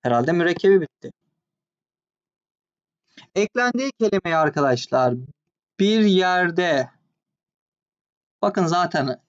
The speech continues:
yazarken bile kopyayı veriyoruz. Bir yerde, bir zamanda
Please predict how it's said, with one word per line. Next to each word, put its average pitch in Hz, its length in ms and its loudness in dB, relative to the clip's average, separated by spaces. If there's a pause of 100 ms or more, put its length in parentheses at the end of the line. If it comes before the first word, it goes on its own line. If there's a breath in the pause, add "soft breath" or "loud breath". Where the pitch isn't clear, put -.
(120)
yazarken 165 680 0
bile 143 160 0
kopyayı 165 500 -2
veriyoruz. 139 480 2
Bir 185 180 2
yerde, 156 760 0 (1400)
bir 151 360 2
zamanda 147 1040 0